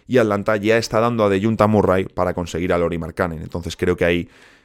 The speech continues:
es donde habría que hacer el equilibrio de rondas. Y creo que este es un traspaso que, oye, tiene sentido, pero bueno. También tenemos la alternativa metiendo a Capela. Metiendo a Capela, porque recordemos,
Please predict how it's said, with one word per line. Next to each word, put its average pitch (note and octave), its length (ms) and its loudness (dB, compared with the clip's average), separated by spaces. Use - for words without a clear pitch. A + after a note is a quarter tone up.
es G2+ 140 2
donde G2 480 2
habría F#2+ 260 2
que F2 80 2
hacer E2+ 220 0
el F2 100 2
equilibrio D#2+ 560 -2
de F#2+ 140 2
rondas. F#2+ 340 2
Y G#2 80 -6
creo E3 180 2
que F3+ 60 0
este D#3 120 0
es C3 60 -4
un C3+ 220 -6
traspaso B2+ 500 -2
que, G2 200 -2
oye, B2+ 400 -4
tiene A#2+ 320 2
sentido, F#2 520 2
pero G2+ 160 6
bueno. C#2+ 280 2
También C3 240 0
tenemos D3+ 300 4
la C#3 60 10
alternativa B2 720 10
metiendo A2 800 2
a A2 160 -4
Capela. G2 560 2
Metiendo G2 460 0
a B2+ 40 6
Capela, A#2+ 380 4
porque G2+ 260 2
recordemos, F#2+ 800 2